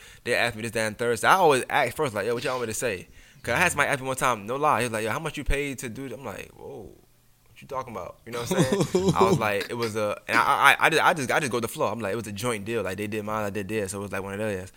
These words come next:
Speaker 2: Mm-hmm.
Speaker 1: But they would, I think they wanted to bait me into saying like, "Oh, I didn't pay." I, I, you know what I'm saying? This, that, and third. So they could kind of
Speaker 2: You
Speaker 1: shame
Speaker 2: smart.
Speaker 1: y'all.
Speaker 2: <laughs>
Speaker 1: But I'm not, I'm not dumb. You know what I'm saying? I'm like, "Oh, now it was like a, a, a one-off. Like, they do mine, I do theirs." You know what I'm saying? Cool. So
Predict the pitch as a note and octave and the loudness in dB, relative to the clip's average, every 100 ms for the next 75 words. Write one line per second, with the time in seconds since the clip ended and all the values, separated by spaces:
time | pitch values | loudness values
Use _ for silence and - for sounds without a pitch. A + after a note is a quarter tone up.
0 | - G#2 G#2 A#2 _ - G#2+ E3+ G3 D#3 | -14 -12 -12 -14 _ -12 0 2 4 4
1 | C#3+ G3+ E3 D#3+ D#3 C3+ A2+ C#3+ D#3+ C#3 | 2 0 0 2 2 0 2 2 2 0
2 | B2 - C#3 B2+ A2 G#2 - G2 A#2 A#2+ | 0 2 2 4 2 2 0 0 2 0
3 | G#2 C#3 G#2+ G2 F2+ G2 C3+ B2+ B2+ C3+ | 2 2 2 -2 -8 -6 -2 0 0 -2
4 | A#2+ A#2 A2 C3+ C3+ B2 B2+ B2+ A#2 A#2+ | -2 -2 -2 -2 -4 -2 -4 -4 -6 -6
5 | G#2+ E2 A#2 D3+ D#3 C#3 C#3+ B2+ G#2 F2+ | -6 -6 0 2 6 8 8 8 6 2
6 | A#2+ D#3 E3 C#3 C3+ D#3+ G3 A3 E3+ F3+ | -4 -4 -4 -6 2 6 6 6 4 2
7 | A#3 G3+ B2 F3+ E3+ B2 C#3+ D3 D3 E3 | 2 2 2 2 2 0 -2 -2 -4 -2
8 | A2+ F2 A2+ A#2 C3 A2 G2+ F#2+ - F#2 | -4 -2 -4 -4 -2 -4 -4 -6 -8 -8
9 | - G2 G#2+ G#2+ F#2+ F#2+ F#2 G#2+ G#2+ G#2 | -6 -6 -4 -2 -4 -4 -6 -6 -6 -4
10 | G#2 G#2 G2 G2 G#2 F#2+ F#2 G2 F#2+ G2+ | -4 -4 -4 -6 -4 -6 -6 -8 -6 -6
11 | G2 - A#2+ G2 - - - _ _ _ | -8 -4 -4 -4 -10 -20 -20 _ _ _
12 | - - - D3 C3+ G2+ | -20 -14 -2 2 2 2